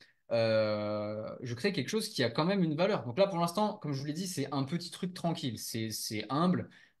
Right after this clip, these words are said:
euh, et je le fais pour le, pour le jeu de le faire en une heure. Mais si je fais un truc sérieux, que je mets dedans, euh,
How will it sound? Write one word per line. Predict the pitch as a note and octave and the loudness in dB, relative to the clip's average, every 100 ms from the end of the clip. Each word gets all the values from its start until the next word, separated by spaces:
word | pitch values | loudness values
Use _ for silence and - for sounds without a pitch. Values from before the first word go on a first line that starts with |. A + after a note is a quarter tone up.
| A2 | -2
euh, | A2 G#2+ G#2 G#2 G#2 - | 0 2 2 2 0 -2
et | A2+ | -4
je | |
le | A#2+ | -4
fais | A#2 | -4
pour | D#3 C3 A#2 | -2 0 0
le, | A2+ | 0
pour | A#2+ | -2
le | A#2+ A#2+ | 0 0
jeu | B2 D#3 | 0 0
de | B2 | 0
le | |
faire | A#2+ C#3+ | 0 0
en | B2+ | 2
une | B2 | 0
heure. | G#2+ - _ - - - | -2 -6 _ -20 -18 -4
Mais | A#2 A#2+ | 0 2
si | - | 2
je | F#3 | 0
fais | G#3 | 2
un | F3+ | 2
truc | F3+ F3+ | 2 -2
sérieux, | - E3+ E3 D#3+ | 2 2 4 2
que | D3+ C3 | 0 -2
je | B2+ | 2
mets | C3 | 2
dedans, | C3 B2+ C#3 C#3 A#2 | 4 4 2 0 -2
euh, | A2 A2 | -2 -2